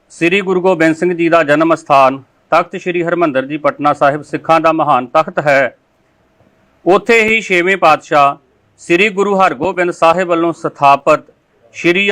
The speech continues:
ਅਕਾਲ ਤਖਤ ਸਾਹਿਬ ਸ੍ਰੀ ਅੰਮ੍ਰਿਤਸਰ ਸਾਹਿਬ ਸਿੱਖਾਂ ਦਾ ਸਰਵਉੱਚ ਤਖਤ ਹੈ।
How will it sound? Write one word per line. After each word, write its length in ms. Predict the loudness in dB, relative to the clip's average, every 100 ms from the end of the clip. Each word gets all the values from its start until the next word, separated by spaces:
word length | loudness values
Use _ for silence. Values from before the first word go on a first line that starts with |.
| 0
ਅਕਾਲ 320 | 4 2 2
ਤਖਤ 240 | -2 -6
ਸਾਹਿਬ 440 | -2 0 0 -4 -12 _ _
ਸ੍ਰੀ 340 | -8 -2 2
ਅੰਮ੍ਰਿਤਸਰ 560 | 2 0 -4 -2 -2 -2
ਸਾਹਿਬ 500 | 0 0 0 -6 -12 _ _ _
ਸਿੱਖਾਂ 540 | -6 -6 -6 -2 0 2
ਦਾ 380 | 2 0 -2 _
ਸਰਵਉੱਚ 600 | -2 0 0 -4 -10 -12 -18
ਤਖਤ 540 | -4 0 0 -4 -16 -8
ਹੈ। 240 | -8 -8